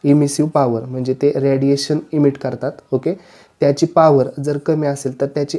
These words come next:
absorptivity किंवा ॲब्सॉर्बिव्ह किंवा absorption पॉवरसुद्धा कशी असते? कमी असते. ओके, आत्ता सांगितल्याप्रमाणे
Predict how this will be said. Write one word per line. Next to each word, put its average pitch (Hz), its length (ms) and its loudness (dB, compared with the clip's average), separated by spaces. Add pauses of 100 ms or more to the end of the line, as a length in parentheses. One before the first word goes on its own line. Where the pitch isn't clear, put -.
absorptivity 147 1000 0
किंवा 139 280 2 (120)
ॲब्सॉर्बिव्ह 143 720 0 (720)
किंवा 135 160 4
absorption 147 580 0
पॉवरसुद्धा 143 640 0
कशी 135 140 -6
असते? 139 280 -6 (360)
कमी 139 180 4
असते. 120 420 -8
ओके, 135 240 -6 (3500)
आत्ता 139 260 0
सांगितल्याप्रमाणे 139 840 -2